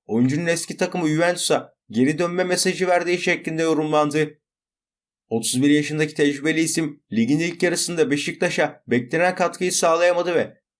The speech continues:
çıktığı on altı karşılaşmada dört asist yaptı. Başakşehir Beşiktaş'tan Adem Laiç'i istiyor. Medipol Başakşehir, Adem Laiç için Beşiktaş'tan haber bekliyor. N T V Spor'un haberine göre Başakşehir,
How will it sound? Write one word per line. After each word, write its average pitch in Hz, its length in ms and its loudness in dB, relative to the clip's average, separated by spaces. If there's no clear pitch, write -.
çıktığı 151 400 -2
on 175 100 2
altı 170 260 0
karşılaşmada 165 800 0
dört 156 260 2
asist 147 340 -6
yaptı. 143 500 0
Başakşehir 151 720 0
Beşiktaş'tan 185 680 0
Adem 175 380 2
Laiç'i 165 300 -2
istiyor. 156 520 0
Medipol 127 460 0
Başakşehir, 156 680 -2
Adem 127 400 2
Laiç 170 220 -2
için 165 220 -2
Beşiktaş'tan 170 640 -2
haber 165 300 2
bekliyor. 151 560 -2
N 107 180 2
T 139 200 2
V 143 80 0
Spor'un 156 340 0
haberine 156 360 2
göre 156 240 0
Başakşehir, 147 680 -2